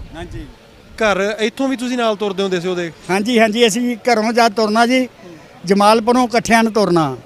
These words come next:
Speaker 1: ਹੈਂ ਜੀ। ਜੇ ਉਹਨੇ ਇੱਧਰ ਨੂੰ ਆਉਣਾ, ਤੇ ਅਸੀਂ ਦਫ਼ਤਰ ਇਕੱਠੇ ਹੋ ਜਾਂਦੇ ਸੀ।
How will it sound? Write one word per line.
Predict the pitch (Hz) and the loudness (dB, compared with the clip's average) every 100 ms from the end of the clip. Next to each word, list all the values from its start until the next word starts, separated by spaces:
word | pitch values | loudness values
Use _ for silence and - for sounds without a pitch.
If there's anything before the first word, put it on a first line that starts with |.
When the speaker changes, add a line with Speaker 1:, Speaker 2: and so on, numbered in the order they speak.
| 185 | -6
Speaker 1:
ਹੈਂ | 202 | -2
ਜੀ। | 240 247 - - - | -2 -4 -6 -20 -4
ਜੇ | 185 240 269 | 6 8 8
ਉਹਨੇ | 269 285 | 8 6
ਇੱਧਰ | 254 247 302 | 4 4 4
ਨੂੰ | 311 269 | 6 8
ਆਉਣਾ, | 240 247 247 - - 170 - | 6 4 2 -4 -18 -10 -2
ਤੇ | 240 | 0
ਅਸੀਂ | 247 | 0
ਦਫ਼ਤਰ | 202 185 - 226 | 0 0 2 0
ਇਕੱਠੇ | 220 214 226 | 0 2 4
ਹੋ | 214 | 4
ਜਾਂਦੇ | 175 160 156 | 2 0 -2
ਸੀ। | 139 | -4